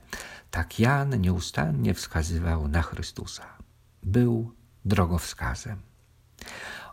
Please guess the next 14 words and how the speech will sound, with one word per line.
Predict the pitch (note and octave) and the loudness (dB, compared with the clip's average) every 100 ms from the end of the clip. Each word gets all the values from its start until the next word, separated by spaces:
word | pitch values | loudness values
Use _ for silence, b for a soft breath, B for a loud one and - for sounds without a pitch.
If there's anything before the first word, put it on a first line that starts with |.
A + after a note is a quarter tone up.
| B | B
Oby | G#3 G3+ B2 | 8 8 6
wierzący | F#2 D#2+ D#2+ G#2 G#2+ F2+ | 4 4 4 4 2 0
w | D#2+ | 0
Jezusa | D#2+ F#2+ G#2 F#2 | 0 -2 -2 0
dołożyli | E2+ E2 F2 F#2+ F2+ F2 - _ | 2 2 2 0 0 -2 -6 _
wszelkich | - D#3 C#3 - - | 0 0 2 -2 -2
starań, | - D2+ F2 F2+ - - B B B | 0 -2 -2 -8 -12 -18 B B B
by | G#2 G2+ | 2 4
iść | - F2+ - - - - | 4 0 0 -10 -16 -4
tą | - F3+ C3+ | 0 2 2
drogą, | G2+ G#2 G#2 F#2 F#2+ - _ - | 2 0 0 0 -2 -8 _ -10
którą | - F2+ E2+ | -2 0 0
wskazywał | - E2 D#2+ F2+ D2+ D2 | 0 0 0 0 -2 -2
Jan. | C#2+ D2+ | -4 -6